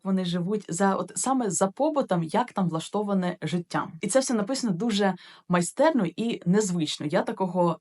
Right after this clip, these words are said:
ем, авторського стилю ще не зустрічала. От саме тому вона мені треба в папері, бо я хочу усі ці моменти виділяти, підкреслювати і так далі. Далі в нас велетенська, грандіозна і дуже красива книга. Це «Нью-Йорк»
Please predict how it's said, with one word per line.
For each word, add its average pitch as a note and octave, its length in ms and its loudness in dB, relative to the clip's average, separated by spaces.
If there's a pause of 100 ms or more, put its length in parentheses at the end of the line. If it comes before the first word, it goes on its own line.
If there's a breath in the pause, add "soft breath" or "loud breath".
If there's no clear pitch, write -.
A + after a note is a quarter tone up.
ем, E3 380 0
авторського F#3 520 -2
стилю C4+ 320 0
ще G3 220 -4
не G3+ 100 0
зустрічала. E3+ 640 -4
От G#3 60 0
саме G3+ 200 4
тому A#3 220 2
вона G#3 220 4
мені G3+ 160 2
треба F3 220 2
в E3 60 -8
папері, A#3 340 0
бо D#3+ 120 2
я D#3+ 80 4
хочу G3+ 300 -4
усі F#3 220 -4
ці F#3 140 -2
моменти F3+ 460 0 (280 loud breath)
виділяти, E3+ 420 0
підкреслювати - 680 -4
і D3 60 -8
так D#3+ 180 -4
далі. - 320 -6
Далі A3 160 4
в G#3+ 40 0
нас E3 240 0 (160)
велетенська, D#3+ 600 0 (240)
грандіозна E3 680 0 (200)
і E3+ 60 -2
дуже F#3+ 200 2
красива D3+ 380 -4
книга. D3 300 -8 (580 soft breath)
Це F3 300 2
«Нью-Йорк» E3+ 400 0